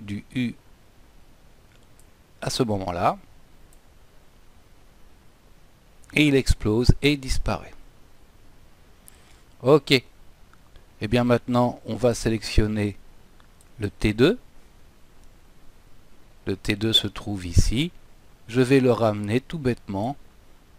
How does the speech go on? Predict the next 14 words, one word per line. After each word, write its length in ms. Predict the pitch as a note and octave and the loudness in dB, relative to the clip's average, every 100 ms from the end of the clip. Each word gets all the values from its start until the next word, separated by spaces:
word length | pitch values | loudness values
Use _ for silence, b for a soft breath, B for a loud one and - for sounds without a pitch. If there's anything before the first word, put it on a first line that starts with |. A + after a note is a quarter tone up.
| - - - - - | -20 -20 -20 -20 -4
à 100 | - | 4
la 160 | C#3 B2 | 6 6
hauteur 560 | A2 - A#2 A#2 C3+ - - - - - - - - - - - _ | 4 0 4 6 4 0 -20 -20 -20 -20 -20 -20 -20 -20 -20 -20 _
des 220 | A2+ A2+ - | -2 -2 -2
une 160 | C#3 C#3+ | -4 -2
seconde 540 | - C3 A#2 A#2 G#2+ | -2 -2 0 -2 0
et 80 | G#2 | -2
demie. 360 | G#2 A2+ D3+ D3 - - - - - - - - - - - - - - - - _ - - - - | -2 -2 -4 -6 -18 -20 -20 -20 -20 -20 -20 -20 -20 -20 -20 -20 -20 -20 -20 -20 _ -20 -20 -20 -20
Voilà. 540 | - G2 F#2 A2 - - - - - - - - - - - - - - - - - - - - - _ - - - - - - - - - - - - - - - - - - - - - A#2 | -14 -6 -2 -2 -2 -10 -20 -20 -20 -20 -20 -20 -20 -20 -20 -20 -20 -20 -20 -20 -20 -20 -20 -20 -20 _ -20 -20 -20 -20 -20 -20 -20 -20 -20 -20 -20 -20 -20 -20 -20 -20 -20 -20 -20 -20 -12 -8
Mon 100 | A#2 | -4
calque 320 | A2+ G#2 G#2+ | -4 -4 -6
commence 400 | - G2+ G2+ - | -10 -10 -10 -10
à 60 | |
exploser. 500 | G2 - - E2 D#2+ | -8 -8 -10 -12 -12